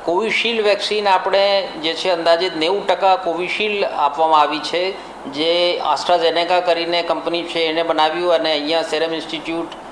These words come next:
of India એનું નિર્માણ કરીને, એનું મેન્યુફેક્ચર કરીને એ ભારત સરકારને આપે છે અને ભારત સરકાર રાજ્ય સરકારો સુધી પહોંચાડે છે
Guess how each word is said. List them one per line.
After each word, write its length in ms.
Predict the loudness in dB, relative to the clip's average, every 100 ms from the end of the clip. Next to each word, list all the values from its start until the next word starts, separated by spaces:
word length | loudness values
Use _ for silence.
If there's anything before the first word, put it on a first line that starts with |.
| -8 -6
of 180 | -4
India 220 | -4 2 4
એનું 540 | 4 4 0 -2 -2
નિર્માણ 340 | -2 2 2
કરીને, 360 | 0 -4 -4 -4
એનું 540 | -2 -4 -4 -4 -4
મેન્યુફેક્ચર 480 | -4 -4 -4 -4 -4
કરીને 560 | -4 -2 -4 -2 -4 -4 -10 -16 -10 -6
એ 80 |
ભારત 240 | -2 0 0
સરકારને 480 | -2 2 2 4 2
આપે 240 | 2 0
છે 120 | -2
અને 140 | -2 2
ભારત 300 | 4 4 2
સરકાર 360 | 0 4 4 2 -6 -12 -12 -2
રાજ્ય 220 | 0 0
સરકારો 440 | -2 0 2 2 0
સુધી 240 | -4 -4
પહોંચાડે 420 | -2 0 0 0
છે 240 | -2 -4